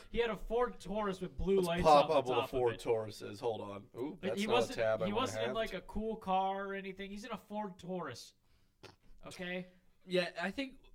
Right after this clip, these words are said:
Speaker 3: minus the blue lights. I think that's, like, if he doesn't have the blue lights,
Speaker 2: I
Speaker 3: he
Speaker 2: think
Speaker 3: just,
Speaker 2: if
Speaker 3: like,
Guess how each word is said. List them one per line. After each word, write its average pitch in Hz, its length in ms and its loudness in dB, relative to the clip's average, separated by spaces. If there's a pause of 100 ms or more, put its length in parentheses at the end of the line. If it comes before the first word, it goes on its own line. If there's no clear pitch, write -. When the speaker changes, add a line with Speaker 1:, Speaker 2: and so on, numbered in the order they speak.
Speaker 3:
minus 196 440 4
the 202 120 -6
blue 160 320 -4
lights. 131 260 -6
I 143 60 -8
think 185 200 -2
that's, 175 380 0
like, 185 240 2
if 147 160 -6
he 202 80 -2
doesn't 240 160 -2
have 220 80 0
the 202 80 -2
blue 165 260 0
lights, 160 240 2
Speaker 2:
I 247 60 4
Speaker 3:
he - 60 0
Speaker 2:
think 254 140 0
Speaker 3:
just, - 20 -2
Speaker 2:
if - 120 4
Speaker 3:
like, - 0 -